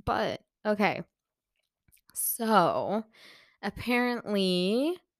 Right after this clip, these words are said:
I would get back with my ex. Absolutely fuck no. My ex is the,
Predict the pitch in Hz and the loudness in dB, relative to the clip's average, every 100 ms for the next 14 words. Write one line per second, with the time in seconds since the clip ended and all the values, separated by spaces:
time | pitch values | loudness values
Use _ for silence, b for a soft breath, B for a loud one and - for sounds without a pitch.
0 | _ _ _ _ _ 208 208 214 214 226 | _ _ _ _ _ -4 -2 -2 -2 -2
1 | 220 190 196 190 190 - 220 233 247 247 | -2 -2 0 0 -2 -6 -6 -4 -4 -4
2 | 294 311 196 - - - - 277 277 277 | -2 0 -2 -4 -6 -6 -10 -8 -2 0
3 | 285 262 - 285 277 - 196 190 - 196 | 0 -2 2 4 4 4 2 2 0 0
4 | 190 185 - - - 180 170 170 - _ | 0 0 -6 -12 -2 0 0 -2 -12 _
5 | 175 180 185 180 160 76 - - _ _ | -4 -2 2 4 4 2 -6 -16 _ _
6 | _ _ _ _ _ _ _ _ - - | _ _ _ _ _ _ _ _ -20 -8
7 | 202 208 214 294 330 - _ 180 165 220 | 0 2 2 0 -2 -8 _ 0 0 0
8 | - - - 220 208 185 - - 185 170 | -4 -10 -2 4 4 2 -2 -4 0 4
9 | 185 175 | 4 4